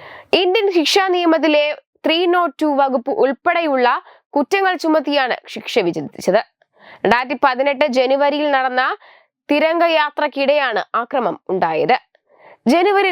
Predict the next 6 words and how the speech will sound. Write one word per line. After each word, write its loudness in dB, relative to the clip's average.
രണ്ടിനാണ് 0
വിധി -2
പുറത്തുവന്നത്. 0
ഹിന്ദുക്കൾക്കെതിരെ 0
നടന്ന -2
വർഗീയ -4